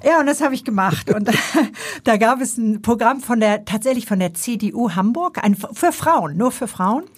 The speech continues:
Ähm, und da hab ich mich angemeldet. Und ich muss ehrlich sagen, das war, also wirklich Kompliment an die C D U, das war richtig gut gemacht. Das hat mich total gepackt. Ich war,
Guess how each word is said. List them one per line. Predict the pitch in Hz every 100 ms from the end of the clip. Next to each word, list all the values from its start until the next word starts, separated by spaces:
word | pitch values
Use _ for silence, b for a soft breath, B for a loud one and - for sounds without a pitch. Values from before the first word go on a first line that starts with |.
| B B B B B -
Ähm, | 247 254 254
und | 277
da | 254
hab | 226
ich | -
mich | 240 -
angemeldet. | 196 233 254 262 285 294 - _ _ _ _ _ _ - -
Und | 208 196
ich | 170
muss | 233 -
ehrlich | 202 202 196
sagen, | 185 196
das | 175 170
war, | 180 170 165 _ _ - -
also | 220 214
wirklich | 220 196 233 -
Kompliment | 214 190 208 240
an | 202
die | 196
C | - 196
D | 190
U, | 254
das | 214 202
war | 185 190
richtig | 233 208 -
gut | 214
gemacht. | 185 185 247 - -
Das | -
hat | 202
mich | 202 190 B B B B
total | 214 208 202 180
gepackt. | 165 - 269 - -
Ich | -
war, | 196 190